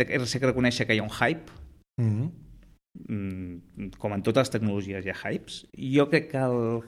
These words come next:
Speaker 1: hype ve pel, pel tema, pel tema de finançament d'empreses, allò que us deia de, de les I C Os,
Speaker 2: Mhm.
Speaker 1: eh, però no en la tecnologia en si.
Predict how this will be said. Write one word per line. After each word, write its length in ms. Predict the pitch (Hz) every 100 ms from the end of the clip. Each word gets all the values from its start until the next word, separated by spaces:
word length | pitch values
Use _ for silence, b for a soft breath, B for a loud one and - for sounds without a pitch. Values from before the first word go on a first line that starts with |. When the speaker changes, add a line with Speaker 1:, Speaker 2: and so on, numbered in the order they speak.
| -
Speaker 1:
hype 500 | 127 123 117 - B B B B B B 120
ve 200 | 135 123
pel, 300 | - 117 107 - -
pel 180 | 113 104
tema, 260 | 113 110 104 98 92 92 _
pel 160 | 117 101
tema 220 | 117 117
de 100 | 107
finançament 800 | 110 104 98 95 104 98 95 90 85 _ _ _ 165
d'empreses, 640 | 147 113 98 101 104 185
allò 160 | 113 92
que 80 | 98
us 80 |
deia 200 | 98 92 95 95
de, 60 | -
de 140 | 95 95
les 140 | 98
I 100 | 95
C 220 | - 98
Os, 260 | - - - _
Speaker 2:
Mhm. 260 | 117 101 127
Speaker 1:
eh, 480 | 127 113 110 107 104 B B B -
però 100 | 131
no 120 | 135
en 60 | 147
la 80 | 143
tecnologia 520 | 117 120 107 101 101
en 100 | 95
si. 200 | -